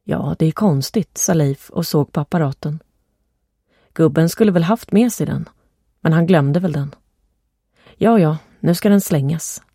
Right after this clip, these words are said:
Det verkar vara något fel på den." Det var så bandspelaren blivit Evas. Hon hade tagit med den till lunchrummet och visat den för Marie.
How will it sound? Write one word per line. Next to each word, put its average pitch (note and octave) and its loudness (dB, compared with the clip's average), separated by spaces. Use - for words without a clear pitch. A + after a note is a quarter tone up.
Det - -6
verkar D#3 0
vara F3+ 2
något D3 -2
fel F#3 -2
på - -10
den." D#3 -8
Det G#3+ 0
var A#3 2
så B3 0
bandspelaren D#3 0
blivit D3+ 0
Evas. F3 -4
Hon D#3 2
hade E3+ 0
tagit F#3+ 0
med G3 4
den C#3 2
till E3 -2
lunchrummet F3 2
och F#3+ 0
visat G#3+ 2
den C#3+ -2
för D3+ -8
Marie. F3+ -2